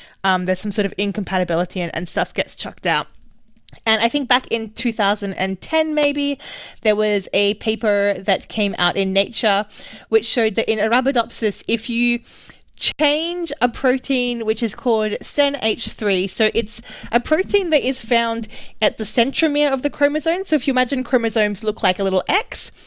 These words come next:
the centromere is that point in the middle where the, the sides of the X come together. So that, that cross section, like, X marks, like, the really central bit. Um, anyway, this protein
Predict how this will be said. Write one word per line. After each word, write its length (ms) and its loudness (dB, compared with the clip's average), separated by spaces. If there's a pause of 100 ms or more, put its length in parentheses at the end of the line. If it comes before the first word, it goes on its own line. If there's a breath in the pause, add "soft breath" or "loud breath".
(300 loud breath)
the 80 6
centromere 600 0
is 140 2
that 160 0
point 300 -2
in 80 2
the 80 2
middle 340 2
where 240 2
the, 480 0
the 220 2
sides 360 0
of 100 -6
the 140 -2
X 220 -4
come 220 -6
together. 400 -2
So 100 -4
that, 220 -4
that 160 -2
cross 260 -4
section, 540 -8
like, 240 -6
X 200 -4
marks, 280 -10
like, 220 -6
the 100 0
really 180 0
central 320 -4
bit. 420 -2 (360 loud breath)
Um, 320 0 (340 loud breath)
anyway, 320 4
this 200 -2
protein 800 0